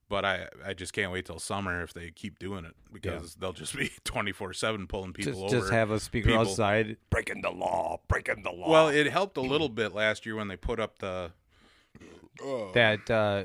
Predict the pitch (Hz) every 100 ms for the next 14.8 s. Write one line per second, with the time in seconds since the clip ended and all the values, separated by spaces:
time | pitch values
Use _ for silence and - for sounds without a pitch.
0 | 92 - - 113 113 117 107 101 85 -
1 | - 117 117 95 92 123 120 113 104 98
2 | 123 113 110 98 90 90 - 101 98 -
3 | 95 92 78 95 92 90 - - - -
4 | _ _ - 107 107 104 95 95 104 95
5 | 90 92 92 92 90 90 87 82 - 87
6 | 87 - - _ _ _ _ - 104 78
7 | - - - 110 117 98 110 104 98 90
8 | 107 - 110 107 95 101 92 92 85 101
9 | 104 95 95 95 90 90 87 95 92 95
10 | 95 95 92 110 135 113 110 120 110 -
11 | 110 - 113 104 110 123 110 98 107 104
12 | 104 101 98 101 98 92 90 87 90 -
13 | 101 107 107 101 90 101 110 95 92 92
14 | 120 110 104 104 110 - 101